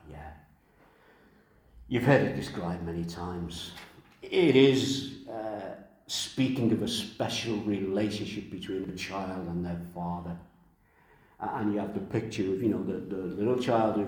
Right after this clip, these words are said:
comes and says, "Daddy," or "Mummy." You know, that, that word, which is a word that says,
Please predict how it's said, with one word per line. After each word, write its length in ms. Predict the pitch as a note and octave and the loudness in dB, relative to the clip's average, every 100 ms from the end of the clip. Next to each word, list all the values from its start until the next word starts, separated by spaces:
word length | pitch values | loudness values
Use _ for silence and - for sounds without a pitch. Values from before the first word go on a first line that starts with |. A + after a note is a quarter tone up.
| G#2 | -2
comes 560 | F#2+ F2+ E2+ E2+ - | -6 -4 -6 -8 -10
and 120 | F2 | -10
says, 480 | E2+ F#2 E2+ E2+ - - - - - | -8 -6 -4 -6 -10 -16 -20 -20 -12
"Daddy," 380 | F2 E2+ F2 E2+ E2+ - - _ _ | -8 -6 -4 -6 -6 -14 -20 _ _
or 200 | D#2 D2 D#2 | -18 -16 -10
"Mummy." 440 | E2+ F2 E2+ E2+ - - - _ _ _ _ _ _ | -6 -2 -2 -2 -6 -18 -20 _ _ _ _ _ _
You 80 | - | -4
know, 60 | G2+ | 0
that, 220 | A2+ - | 0 0
that 180 | A#2 G2+ | -4 0
word, 440 | G2+ F#2+ F#2+ F#2 | 0 2 2 0
which 180 | F#2 - | -6 -6
is 100 | G#2+ | -2
a 60 | G#2+ | 2
word 500 | G#2 C#3 C#3 - A#2 | 8 10 10 8 2
that 80 | - | 0
says, 560 | - A2+ G#2+ G#2 - | -2 0 0 0 -6